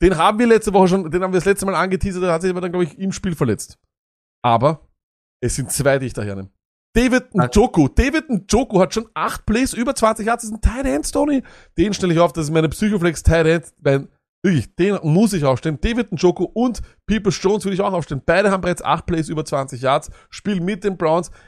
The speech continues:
Speaker 1: gegen die Ravens. Ja, ich weiß. Mayfield, aber hey, er hat die Woche gra-, er hat die Woche bekommen, um zu verheilen. Er ist fit. Why not?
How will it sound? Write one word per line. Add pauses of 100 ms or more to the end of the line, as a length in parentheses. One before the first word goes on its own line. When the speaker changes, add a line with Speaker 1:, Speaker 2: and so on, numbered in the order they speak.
(100)
Speaker 1:
gegen
die
Ravens.
Ja,
ich
weiß. (720)
Mayfield,
aber
hey,
er
hat
die
Woche (140)
gra-, (100)
er
hat
die
Woche
bekommen,
um
zu
verheilen. (300)
Er
ist
fit. (160)
Why
not?